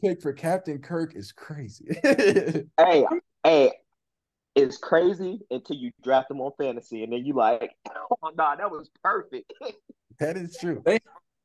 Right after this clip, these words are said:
Speaker 3: they
Speaker 1: I
Speaker 3: got a
Speaker 1: think
Speaker 3: pass offense. They just can't run the ball.
Speaker 1: I got, I got him starting Q B in my dynasty. I got three quarterbacks. I need to get rid of one of these joints. It's either Mac Jones or Bryce Young. One of them gotta go.
Speaker 3: Oh, you get rid of
Speaker 2: Bryce
Speaker 3: Mac.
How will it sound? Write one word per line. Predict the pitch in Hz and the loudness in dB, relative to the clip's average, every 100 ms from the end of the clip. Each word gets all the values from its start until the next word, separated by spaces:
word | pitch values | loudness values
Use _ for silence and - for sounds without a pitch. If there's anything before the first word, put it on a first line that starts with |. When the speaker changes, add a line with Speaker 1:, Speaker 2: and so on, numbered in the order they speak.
| _ _ | _ _
Speaker 3:
they | 160 202 | 0 2
Speaker 1:
I | |
Speaker 3:
got | 226 330 | 4 2
a | 349 | 2
Speaker 1:
think | 214 | -2
Speaker 3:
pass | 269 330 _ - _ 170 | -8 -12 _ -20 _ -12
offense. | 156 | -10
They | 151 156 | -8 -6
just | 190 - | -6 -4
can't | 202 190 | -4 -4
run | 196 | -4
the | 185 | -2
ball. | 170 196 170 127 _ _ _ _ - | 0 2 2 -2 _ _ _ _ -6
Speaker 1:
I | 143 | 0
got, | 170 156 | 2 4
I | 151 | 4
got | 165 156 | 4 2
him | |
starting | 147 175 165 160 | 0 -2 -2 -2
Q | 175 | -8
B | 160 165 | -6 -4
in | 151 | -2
my | 143 | -2
dynasty. | 147 165 156 156 143 | -2 -2 -2 -4 -2
I | 139 | 0
got | 147 135 | 2 0
three | 151 | -4
quarterbacks. | 143 165 147 131 120 | -6 -6 -4 -6 -6
I | |
need | 135 | -8
to | 135 | -8
get | 123 | -6
rid | 127 127 | -4 -4
of | |
one | 123 127 | -6 -6
of | 113 | -8
these | 113 | -10
joints. | 110 110 107 110 | -8 -10 -10 -10
It's | 127 | -10
either | 131 | -8
Mac | 113 123 135 | -6 -4 -4
Jones | 131 127 127 123 107 | -4 -6 -6 -8 -10
or | 98 | -12
Bryce | 107 117 110 | -6 -6 -6
Young. | 117 110 | -10 -10
One | 104 123 | -10 -10
of | 117 | -10
them | 110 | -8
gotta | 107 | -8
go. | 101 107 104 101 _ _ _ _ - | -8 -10 -12 -14 _ _ _ _ -4
Speaker 3:
Oh, | 143 | -2
you | 160 | -2
get | 190 | 0
rid | 185 165 | 2 0
of | 156 | -2
Speaker 2:
Bryce | 98 | -4
Speaker 3:
Mac. | 90 | -6